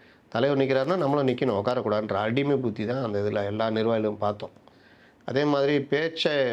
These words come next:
பேச்சுன்னு பார்த்தா விஜய் தவிர வேற யாருமே ஒண்ணுமே பேசல. எல்லாருக்கும் அஞ்சு நிமிஷத்துக்கு மேல பேச வரமாட்டேங்குது. அதுலயும் விஜய்க்கு அடுத்த இடத்துல இருக்கிற பொதுச் செயலாளர்,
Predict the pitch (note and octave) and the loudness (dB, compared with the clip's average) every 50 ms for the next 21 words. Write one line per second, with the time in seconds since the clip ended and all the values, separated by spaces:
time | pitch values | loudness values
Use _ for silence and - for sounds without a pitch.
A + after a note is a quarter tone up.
0 | A2 G#2 - - C#3+ D#3+ E3 D#3+ - E3+ D3 C#3+ B2+ B2+ A#2+ A#2+ D3 D#3 C#3+ B2+ | -2 -4 -2 -2 -2 -2 -2 -2 -2 -2 0 0 0 0 0 0 -2 -2 0 0
1 | B2 A#2+ C#3 C#3+ C#3 - A#2 A#2 A#2+ C3+ C#3 B2 A2 G#2 G#2 G#2 G#2 G#2 G#2 A2+ | 0 2 2 2 2 0 0 -2 0 0 0 0 0 0 0 0 -2 -2 -4 -4
2 | A#2+ A2 G2+ G2 G2+ G#2 A2 G#2+ - G2 F#2+ - - - - - - - - _ | -4 -4 -4 -6 -4 -4 -6 -6 -6 -8 -8 -8 -12 -14 -18 -18 -20 -20 -20 _
3 | _ _ _ _ _ _ _ - - A#2+ C3+ C#3+ C#3+ C#3+ C#3 C#3 D3+ B2+ B2 B2+ | _ _ _ _ _ _ _ -2 0 2 2 4 2 2 2 2 2 2 2 2
4 | C#3 C#3 C3+ C3 D3+ C#3 C3 B2 B2 B2+ A#2+ - B2 A#2+ A#2+ - A#2 G2+ G#2 A2 | 2 2 2 2 0 0 0 2 0 0 0 0 -2 -2 0 0 0 0 2 0
5 | A2+ A2+ G#2 G2+ G2 F2 F2 - - - - - _ _ - - - - - - | 0 0 -2 -4 -6 -12 -14 -16 -18 -20 -20 -20 _ _ -20 -20 -20 -20 -20 -20
6 | _ _ - - A2 B2+ C#3+ D#3 D#3+ C#3+ C3 C3 D#3 D#3+ D3 B2 A#2+ C3+ C3+ - | _ _ -4 -2 0 0 2 2 2 2 2 2 2 2 2 0 0 0 0 0
7 | D3+ C#3+ C#3 - C#3 C3 B2 A#2+ A#2 A2 G#2 - A#2+ B2 C#3 C#3 C3+ C#3 B2 A#2+ | 0 0 2 2 2 0 2 2 0 0 0 0 -2 -2 -2 0 0 0 0 0
8 | A2+ A2 A2 A#2+ D3+ - | 0 0 0 0 -2 -4